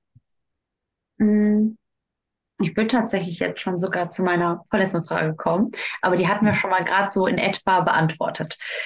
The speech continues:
Speaker 2: Mhm.
Speaker 1: Ähm, und zwar, wenn ich jetzt zum Beispiel keine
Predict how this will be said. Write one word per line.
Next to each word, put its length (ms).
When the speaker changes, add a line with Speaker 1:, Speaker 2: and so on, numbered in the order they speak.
Speaker 2:
Mhm. 80
Speaker 1:
Ähm, 480
und 180
zwar, 260
wenn 140
ich 100
jetzt 240
zum 160
Beispiel 760
keine 580